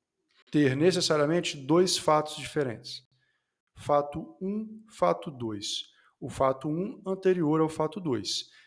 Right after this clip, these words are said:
Sendo que o fato dois, para que o agente seja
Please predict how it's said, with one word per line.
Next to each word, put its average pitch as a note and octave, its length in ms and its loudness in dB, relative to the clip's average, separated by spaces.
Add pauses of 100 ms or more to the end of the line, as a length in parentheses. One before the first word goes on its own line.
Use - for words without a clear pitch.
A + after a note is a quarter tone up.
Sendo F#3 340 0
que D#3 220 -4
o G3+ 120 -2
fato D3 460 0
dois, D#3+ 880 2 (1120)
para E3 300 8
que E3 160 -2
o D#3+ 80 6
agente D3+ 360 2
seja B2+ 560 -2